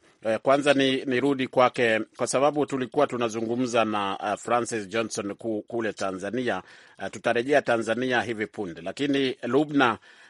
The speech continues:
Nasir, huko Mombasa, kuna mengi ambayo yamegusiwa hapo, na tulikuwa tunazungumza kuhusu suala la elimu. Elimu ikoje? Inawa-, wana-, wanawezeka-, wanaweza vipi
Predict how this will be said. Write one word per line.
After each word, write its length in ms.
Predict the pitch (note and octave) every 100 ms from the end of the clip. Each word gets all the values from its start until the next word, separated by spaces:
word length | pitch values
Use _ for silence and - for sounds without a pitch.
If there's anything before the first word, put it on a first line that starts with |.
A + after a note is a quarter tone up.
| - G#2+
Nasir, 640 | A#2 A2 D3+ C#3+ A2 G#2+
huko 440 | C#3 C#3+ C3+ B2+ A#2
Mombasa, 720 | A#2 A2 A2 C#3 - G2+ G#2 _ _ _ _ _ _ _ - -
kuna 200 | A#2+ B2+
mengi 300 | D3 E3+ D3+
ambayo 260 | C#3 D#3
yamegusiwa 1300 | C#3+ C3+ C3 B2+ B2+ - C3 A#2+ C3+ C#3+ - D3+ C#3 B2
hapo, 400 | C3 A2+ B2+ B2
na 80 | A#2
tulikuwa 300 | A#2+ C#3 B2
tunazungumza 600 | B2 A#2 A#2 B2+ C3 A#2+
kuhusu 420 | B2+ B2+ C3 B2
suala 380 | - C3 B2+ A#2+
la 260 | A#2+ A#2 -
elimu. 560 | C3 C3+ D#3+ C3 F#2+ _ - - - _
Elimu 600 | B2+ C#3 F3+ F3 E3 D#3
ikoje? 560 | D3+ C3+ C#3+ C#3+ A#2+ A#2 C3
Inawa-, 360 | C#3 C#3 C3+ A#2+ C3+ C#3+ B2
wana-, 260 | C3+ C#3+ B2+
wanawezeka-, 840 | C#3 C#3+ C#3 C#3+ C#3 D3 - B2 C#3
wanaweza 500 | C#3 C#3+ C#3+ C#3 C3+
vipi 580 | D3+ F3 D#3 C#3 B2